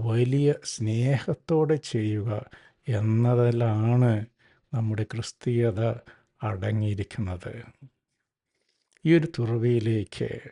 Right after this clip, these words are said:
ഈ ഒരു വെളിച്ചത്തിലേക്ക് കർത്താവ് നമ്മളെല്ലാവരെയും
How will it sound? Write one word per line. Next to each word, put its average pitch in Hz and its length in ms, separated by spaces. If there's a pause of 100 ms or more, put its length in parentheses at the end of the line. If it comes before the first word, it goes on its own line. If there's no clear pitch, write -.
(720)
ഈ 151 80
ഒരു 160 140
വെളിച്ചത്തിലേക്ക് 113 1160 (600)
കർത്താവ് 127 560
നമ്മളെല്ലാവരെയും 117 1300